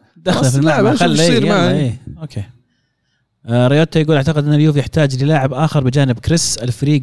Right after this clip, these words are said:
Speaker 1: لا يساعده بالشكل الكافي. الكل يتذكر أن اليوفي في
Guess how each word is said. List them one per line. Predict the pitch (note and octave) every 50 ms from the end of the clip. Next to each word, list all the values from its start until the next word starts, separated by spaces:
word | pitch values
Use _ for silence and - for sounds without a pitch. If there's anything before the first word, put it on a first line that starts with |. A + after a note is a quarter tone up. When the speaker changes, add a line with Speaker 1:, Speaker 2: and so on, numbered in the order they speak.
| B2+ B2+
Speaker 1:
لا | C#3
يساعده | C#3 C3 - D3+ C#3+ B2+ B2 C3 B2+ A#2+ - _ _ -
بالشكل | A2+ A2 - - C3 - C3
الكافي. | A2+ A2 - D3+ C#3+ C#3+ C#3+ D#3+ D#3 - - - - - -
الكل | B2 C3 - F3+
يتذكر | D#3+ C#3+ C#3 D3 C#3 - C#3
أن | B2 A#2+
اليوفي | A#2 A#2 C3 C#3 A#2+ B2
في | A2+ - B2+ B2+